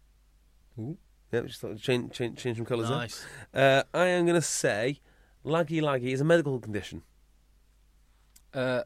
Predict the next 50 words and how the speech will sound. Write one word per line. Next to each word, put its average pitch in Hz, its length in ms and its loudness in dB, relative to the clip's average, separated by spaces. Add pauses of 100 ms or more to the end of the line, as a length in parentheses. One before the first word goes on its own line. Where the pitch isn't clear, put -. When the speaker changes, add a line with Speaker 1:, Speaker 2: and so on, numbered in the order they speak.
Speaker 1:
<laughs> - 100 -16
I - 220 -2
also 160 300 6
want 131 160 2
to 120 80 -4
go 113 120 0
with 110 120 -4
medical 113 380 -4
condition. 104 420 -10
This 107 100 -12
is - 40 -12
gonna 131 180 -6
be 113 100 -4
boring 113 240 -2
if 104 100 -14
we 107 60 -12
just - 120 -12
go 104 100 -10
for - 60 -20
the 104 80 -14
same. 104 140 -10
I'm 120 120 -4
going 120 180 2
medical 120 340 -2
condition. 98 440 -10 (880)
Speaker 3:
You're 156 160 -4
both 170 340 -2
wrong. 156 320 0 (400)
Speaker 1:
Oh. 208 340 0
Speaker 2:
Ooh. 123 540 4
Speaker 3:
Laggy 180 400 2
Laggy 156 460 2 (200)
is 160 540 -4
a, 143 140 -14
pr-, - 200 -18
a - 20 -18
prop - 480 -6
who 143 100 -6
got 135 160 -8
his 131 100 -12
first, - 460 -8
who 147 160 -8
got 156 160 -6
one 165 260 0
cap - 380 -6
in 139 140 -8
nineteen 143 380 -6
ninety-one 131 540 -6
for 120 120 -16
Fiji. 117 480 -14